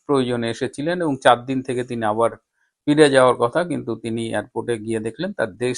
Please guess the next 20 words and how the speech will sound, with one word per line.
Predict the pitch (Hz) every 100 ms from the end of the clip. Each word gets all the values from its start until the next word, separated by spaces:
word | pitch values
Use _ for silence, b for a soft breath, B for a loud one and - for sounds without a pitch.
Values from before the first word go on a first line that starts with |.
| -
থেকে | 113 107
নিষেধাজ্ঞা | 104 123 135 113 - 107
রয়েছে। | - 85 _ _ _ _ -
এটা | 139 156
কি | 147 160 - -
এহসানুল | 135 156 151 151 147
হক | 143 135
মিলনের | 135 139 139 139 135 _ _ _ _
বিচ্ছিন্ন | 87 139 135 - 165 160 160
কোনো | 165 165 156
ঘটনা, | 156 160 220 180 117 107
ব্যক্তিগত | 117 _ 143 151 156
কোনো | 175 190
বিষয়? | 214 - -
না। | 107 107 - _ _ _ _ _ _ -
আপনাদের | 117 139 139 147 143 - _ _ _ _ _ _ _ _ -
জ্ঞাতার্থে | 110 143 151 180 170 - 147
জানাচ্ছি | 120 101 98 - 190 175
যে | 147 - -
আজকে | 139 156 - - _ -